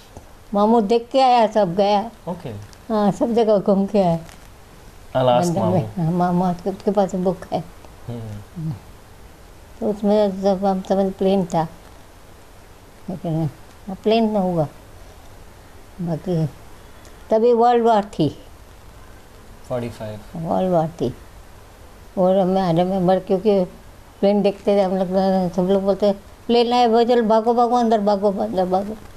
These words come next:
Speaker 1: सब लोग अंदर भाग जाते थे। नहीं तो आंगन में खेलते थे, करते थे।
Speaker 2: So the,
Speaker 1: हाँ।
Speaker 2: the children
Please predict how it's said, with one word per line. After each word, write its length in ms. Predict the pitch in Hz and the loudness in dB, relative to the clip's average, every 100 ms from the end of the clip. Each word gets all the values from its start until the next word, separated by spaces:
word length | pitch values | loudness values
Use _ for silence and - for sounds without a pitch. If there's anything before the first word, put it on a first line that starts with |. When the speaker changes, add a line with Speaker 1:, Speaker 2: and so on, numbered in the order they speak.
| - - - - - - | -20 -20 -20 -20 -6 -4
Speaker 1:
सब 140 | 196 | 2
लोग 100 | 214 | 2
अंदर 240 | 196 190 | 4 2
भाग 220 | 170 160 147 | 2 0 0
जाते 300 | 156 135 156 | -4 -4 -8
थे। 220 | - 165 - - - - - - - - - - - 143 147 - - - - 175 | -8 -14 -14 -18 -20 -20 -20 -20 -20 -20 -20 -16 -6 -6 -6 -10 -12 -12 -6 -2
नहीं 200 | 170 180 | -2 0
तो 220 | 202 202 | 2 2
आंगन 300 | 185 180 185 | 2 2 2
में 220 | 185 190 - - | 2 0 -4 -2
खेलते 340 | 185 185 196 | -2 0 -2
थे, 200 | 190 185 | -2 -6
करते 300 | 185 202 202 | -4 -6 -8
थे। 200 | 196 - - - - - - - - - - - - - | -12 -16 -20 -20 -20 -20 -20 -20 -20 -20 -20 -20 -20 -8
Speaker 2:
So 140 | 147 139 | -4 -2
the, 100 | 175 | 0
Speaker 1:
हाँ। 240 | 175 139 | -2 -4
Speaker 2:
the 220 | 123 127 | -4 -4
children 600 | 139 - 135 139 151 156 | -2 0 2 2 2 0